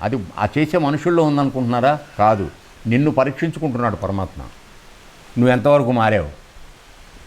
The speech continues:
అన్నిటినీ సమదృష్టితో నువ్వు ఎంతవరకు చూడగలుగుతున్నావు,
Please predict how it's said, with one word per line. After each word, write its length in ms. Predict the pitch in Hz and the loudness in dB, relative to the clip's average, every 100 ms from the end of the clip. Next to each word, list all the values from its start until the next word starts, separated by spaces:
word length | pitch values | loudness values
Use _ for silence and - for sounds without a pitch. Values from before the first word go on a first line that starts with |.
| - - - - - - - - | -20 -20 -20 -20 -20 -20 -8 0
అన్నిటినీ 420 | 147 180 160 175 | 2 4 2 0
సమదృష్టితో 540 | 151 143 165 151 - 165 | 0 2 0 -2 0 0
నువ్వు 240 | 156 143 | 0 0
ఎంతవరకు 420 | 139 143 165 151 139 | 0 2 2 2 2
చూడగలుగుతున్నావు, 680 | 156 156 156 135 131 104 | 2 2 2 0 -2 -4